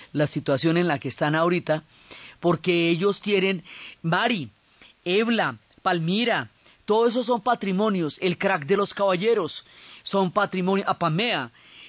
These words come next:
todas las, digamos, las, las grandes huellas de distintas épocas, Bosra, eh, que es el, el Imperio Romano de Oriente, son patrimonio de la humanidad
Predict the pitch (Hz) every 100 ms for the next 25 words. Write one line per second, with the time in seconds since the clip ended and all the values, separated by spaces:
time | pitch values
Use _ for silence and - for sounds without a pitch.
0 | _ 151 220 254 262 233 202 180 175 180
1 | 214 214 170 160 - 175 170 151 185 202
2 | 220 196 220 208 190 185 165 - 196 175
3 | 202 175 - 151 143 - 151 156 135 -
4 | _ _ _ _ _ _ _ 139 160 160
5 | - 151 143 170 156 156 147 147 165 160
6 | 165 151 147 156 147 139 - 143 - -
7 | - - 190 175 - 190 - 156 170 170
8 | 147 151 - - - - - - - 160
9 | 165 156 151 147 147 147 151